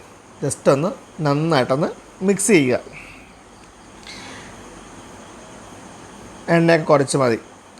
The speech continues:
നമുക്ക് ആ ക്യാബേജ് ഒരു കഷ്ണം ഞാൻ ചുമ്മാ ഇട്ടതാ കേട്ടോ. ഞാനങ്ങനെ ഒരു കഷ്ണം ചുമ്മാ ഇരിക്കുന്നത് കണ്ടപ്പോഴേക്കും അതവിടെ ഇരുന്ന് തന്നെ അങ്ങ് ഇരുന്നും പോകും. ഇനി അത് ഇടുകയാണെങ്കിൽ ഇതിൻ്റെ കൂടെ ആണെങ്കിൽ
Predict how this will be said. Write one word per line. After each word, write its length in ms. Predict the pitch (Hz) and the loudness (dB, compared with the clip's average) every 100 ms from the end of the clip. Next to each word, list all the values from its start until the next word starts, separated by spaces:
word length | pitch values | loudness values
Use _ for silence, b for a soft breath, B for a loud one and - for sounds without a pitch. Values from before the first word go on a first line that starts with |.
| - - 151 | -20 -10 -6
നമുക്ക് 260 | 135 135 151 - - 151 | -4 -2 -4 -2 2 4
ആ 20 | 160 160 175 | 4 4 4
ക്യാബേജ് 440 | 147 143 156 160 175 | 4 6 4 2 2
ഒരു 60 | 175 | 0
കഷ്ണം 200 | 175 175 | -2 -6
ഞാൻ 100 | 185 | -4
ചുമ്മാ 200 | 175 156 165 | -2 0 0
ഇട്ടതാ 240 | 160 131 | 2 2
കേട്ടോ. 220 | 120 123 110 - 123 | 2 0 -2 -4 -6
ഞാനങ്ങനെ 420 | 127 131 135 135 139 | -4 -2 -2 0 0
ഒരു 80 | 135 135 | 0 -2
കഷ്ണം 320 | - 139 139 143 | -4 -6 -4 -2
ചുമ്മാ 260 | 131 131 135 | -2 2 2
ഇരിക്കുന്നത് 280 | 127 131 135 135 | 2 0 0 2
കണ്ടപ്പോഴേക്കും 560 | 131 135 123 120 147 - B B B B B B - | 0 0 -2 -2 -4 -8 B B B B B B 4
അതവിടെ 260 | 190 202 190 | 6 6 6
ഇരുന്ന് 160 | 180 185 | 4 2
തന്നെ 120 | 180 180 | 2 2
അങ്ങ് 120 | 175 | 2
ഇരുന്നും 220 | 160 170 147 | 2 2 2
പോകും. 180 | 131 117 - - - - 160 165 | 0 -2 -8 -20 -20 -14 -6 0
ഇനി 120 | 185 185 | 2 4
അത് 40 | 175 160 | 4 6
ഇടുകയാണെങ്കിൽ 520 | 175 170 160 160 165 | 6 6 4 2 2
ഇതിൻ്റെ 160 | 160 170 | 2 2
കൂടെ 120 | 165 | 0
ആണെങ്കിൽ 180 | 160 | 2